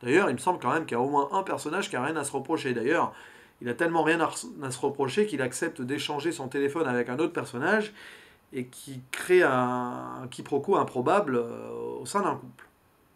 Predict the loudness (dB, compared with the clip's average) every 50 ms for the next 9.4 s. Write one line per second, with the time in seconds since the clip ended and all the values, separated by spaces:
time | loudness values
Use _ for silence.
0 | _ _ -4 -4 -4 0 2 2 2 2 2 -2 _ -20 -20 -20 -20 _ _ -10
1 | -10 -6 -6 -6 -4 2 4 4 4 4 4 2 2 0 0 -4 -4 -2 0 2
2 | 2 2 2 0 -2 -2 -4 -4 -4 -4 -6 -6 -4 -6 -6 -6 -6 -6 -6 -10
3 | -10 -10 -8 -4 -4 -4 -4 -4 -4 -2 0 0 0 -2 0 0 0 0 0 0
4 | -2 -2 -2 -4 -4 0 4 4 4 4 2 0 0 -4 -10 -2 2 4 4 4
5 | 4 0 -4 -10 -16 -20 -20 -20 -20 -20 -20 -20 -20 -20 _ -14 -10 -8 -2 4
6 | 4 4 4 4 -6 -6 -6 -4 -4 -4 -4 -2 -2 4 4 4 2 2 -4 0
7 | 0 2 2 2 0 -2 -6 -10 -6 -6 -4 -2 -2 -4 -4 -6 -6 -8 -8 -6
8 | -4 -6 -6 -6 -12 -16 -16 -16 -14 -8 -6 -4 -2 -2 -2 -2 -2 0 0 0
9 | 0 0 -4 -6 -8 -14 -18